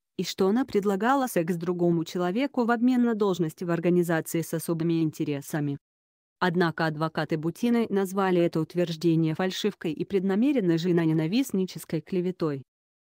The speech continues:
Власти об этом не говорят, но основанием для обвинений в том, что она предлагала секс в обмен на связи, стала шутка трехлетней давности, которой она обменялась со своим давним знакомым,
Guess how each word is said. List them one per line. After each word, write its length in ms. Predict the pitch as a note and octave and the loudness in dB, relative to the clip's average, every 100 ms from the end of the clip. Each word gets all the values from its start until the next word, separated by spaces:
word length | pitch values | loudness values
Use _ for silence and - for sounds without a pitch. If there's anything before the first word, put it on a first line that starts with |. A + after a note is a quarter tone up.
| _ | _
Власти 480 | F#3+ G#3 G#3 F#3 - | -4 2 2 0 -2
об 160 | F#3+ F#3 | 0 0
этом 260 | F#3 E3+ | 0 2
не 80 | E3+ | 2
говорят, 580 | E3 F3 F#3+ F3+ C3+ - _ - | 2 2 2 0 -2 -6 _ -2
но 200 | F3+ F3 | 2 2
основанием 680 | E3+ G3 F#3+ G3+ F#3 E3+ D#3+ | 2 0 2 2 2 2 0
для 180 | F3+ | 0
обвинений 520 | F3 E3+ F3+ F3+ F3+ F3 | 0 -2 0 2 2 0
в 100 | - | -2
том, 360 | A#3 C4+ C#4+ - | 0 2 0 -4
что 280 | - - G3+ | -12 -2 2
она 180 | G3 G3 | 2 2
предлагала 600 | G#3 G#3+ G3+ F#3+ F3+ D#3+ | 0 0 0 2 2 2
секс 400 | D#3+ C#4 D4 - | 0 0 -2 0
в 40 | A3 | -2
обмен 380 | A#3 B3+ A#3+ | 2 2 2
на 80 | G3+ | 2
связи, 580 | G3 - E3 C#3+ C3+ C3+ - _ | 0 0 -2 -2 -4 -8 -12 _
стала 400 | - - F3+ E3 | -18 -2 0 0
шутка 400 | D#3 D#3+ D3 F#3 | -2 -6 -4 -4
трехлетней 600 | F3 E3 D#3 F#3 E3+ D3+ | -2 -4 -4 -2 0 0
давности, 680 | D#3 G3+ A3+ D#3+ - D3 C#3 - _ | 0 2 2 -2 -4 -4 -4 -6 _
которой 420 | G3+ F3+ F#3+ F3 | -2 0 2 2
она 200 | E3+ E3 | 2 2
обменялась 600 | E3+ F3 F#3 F#3+ E3+ E3 | 0 0 0 2 0 -4
со 100 | - | -6
своим 380 | F3 F#3 F3 E3+ | -6 -2 0 0
давним 420 | F3+ F3 E3+ E3+ | 0 0 2 0
знакомым, 640 | D#3+ F3 - D#3+ D3 C3 | 0 -2 0 0 0 -2